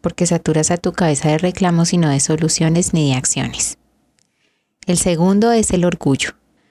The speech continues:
Frente al fracaso nos pasa a muchos que después, eh, de perderlo todo, nos damos golpes de pecho y nos refugiamos en ser víctimas, escondiéndonos, porque nada salió de acuerdo al plan y perfecto.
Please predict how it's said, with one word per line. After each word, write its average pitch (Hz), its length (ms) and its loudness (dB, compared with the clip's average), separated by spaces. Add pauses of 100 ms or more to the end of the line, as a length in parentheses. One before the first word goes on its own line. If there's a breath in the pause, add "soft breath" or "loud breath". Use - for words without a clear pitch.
(200)
Frente 185 320 -2
al 170 100 0
fracaso 175 500 -2
nos 226 200 0
pasa 170 260 0
a 160 40 2
muchos 165 420 0 (200)
que 190 260 2
después, 214 1000 -2
eh, 175 720 2
de 175 120 0
perderlo 170 540 0
todo, 190 440 0 (340)
nos 190 120 2
damos 170 280 0
golpes 185 340 -2
de 202 100 2
pecho 185 340 -2
y 185 80 2
nos 175 140 2
refugiamos 165 600 0
en 170 120 2
ser 151 200 0
víctimas, 147 720 -2
escondiéndonos, 175 920 -2 (100)
porque - 240 -2
nada 147 240 0
salió 165 260 2
de 156 100 2
acuerdo 165 300 0
al 165 100 0
plan 214 300 0
y - 120 -2
perfecto. - 580 -6